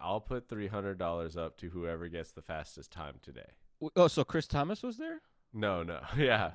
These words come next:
Speaker 1: I mean, it sounds like something he would do, right?
Speaker 2: No,
Speaker 1: 'Cause he
Speaker 2: 'cause
Speaker 1: would
Speaker 2: he did a
Speaker 1: just
Speaker 2: side bet with everybody at the go-kart track. Like,
Speaker 1: Yeah.
Speaker 2: everybody was in for fifty bucks for fastest lap.
Speaker 1: So
Speaker 2: He,
Speaker 1: that's,
Speaker 2: he
Speaker 1: this
Speaker 2: cleaned
Speaker 1: was
Speaker 2: it
Speaker 1: the
Speaker 2: up.
Speaker 1: similar kind of, but it was, this guy was so confident. He was like, "I'm gonna put three hundred bucks up,"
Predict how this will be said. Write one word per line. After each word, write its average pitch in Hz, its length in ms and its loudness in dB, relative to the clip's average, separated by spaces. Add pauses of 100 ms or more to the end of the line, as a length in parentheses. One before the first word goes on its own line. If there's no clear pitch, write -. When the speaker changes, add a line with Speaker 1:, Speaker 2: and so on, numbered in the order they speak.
(120)
Speaker 1:
I 98 120 0
mean, 104 100 2
it 98 140 -2
sounds 120 340 6
like 101 160 2
something 90 400 -2
he 87 140 -4
would 80 160 -4
do, 82 180 -2
right? 69 300 -4 (540)
Speaker 2:
No, 180 180 4
Speaker 1:
'Cause 175 80 8
he 117 80 2
Speaker 2:
'cause - 80 6
Speaker 1:
would 208 60 2
Speaker 2:
he 262 60 4
did 214 100 2
a 190 40 6
Speaker 1:
just 165 160 0
Speaker 2:
side 185 240 2
bet 117 180 0
with 101 160 -4
everybody 98 460 -2
at 87 100 -6
the 101 80 -6
go-kart 95 440 -4 (180)
track. 87 300 -10
Like, 92 80 -6
Speaker 1:
Yeah. 107 80 2
Speaker 2:
everybody 101 320 -4
was 92 180 -4
in 95 100 -6
for 92 120 -10
fifty 92 280 -10
bucks 90 220 -8
for 90 100 -14
fastest 87 440 -12
lap. 92 240 -14 (360)
Speaker 1:
So - 180 -2
Speaker 2:
He, - 20 0
Speaker 1:
that's, 98 260 0
Speaker 2:
he - 60 -16
Speaker 1:
this 107 140 -6
Speaker 2:
cleaned 98 120 -4
Speaker 1:
was 95 140 -4
Speaker 2:
it - 20 -8
Speaker 1:
the 92 60 -6
Speaker 2:
up. 90 60 -6
Speaker 1:
similar 87 480 -2
kind 82 280 -6
of, 80 100 -10
but 80 140 -4
it 82 80 -2
was, 80 160 -6
this 87 180 -10
guy 80 220 -2
was 76 220 -8
so 95 260 -2
confident. 78 460 -8
He 76 80 -6
was 76 200 -8
like, 76 240 -6
"I'm 92 120 -6
gonna 98 100 -2
put 95 220 -10
three 85 140 -6
hundred 80 220 -8
bucks 76 280 -8
up," 73 240 -8